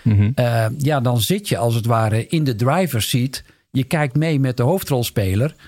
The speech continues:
Speaker 2: en alle ervaringen die je in die film meemaakt, daar identificeer je jezelf mee.
Speaker 1: Mhm.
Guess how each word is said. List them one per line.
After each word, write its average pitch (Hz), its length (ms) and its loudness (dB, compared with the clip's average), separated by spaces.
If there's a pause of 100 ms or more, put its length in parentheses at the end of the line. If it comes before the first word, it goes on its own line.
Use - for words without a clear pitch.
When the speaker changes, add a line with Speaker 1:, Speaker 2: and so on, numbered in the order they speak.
(280)
Speaker 2:
en 147 280 0 (280)
alle 196 240 0
ervaringen 139 720 0
die 127 160 2
je 120 100 0
in 139 120 2
die 131 100 0
film 120 340 0
meemaakt, 127 500 0
daar 123 200 2
identificeer 131 800 -2
je 151 80 0
jezelf 107 440 0
mee. 110 320 0 (180)
Speaker 1:
Mhm. 101 280 2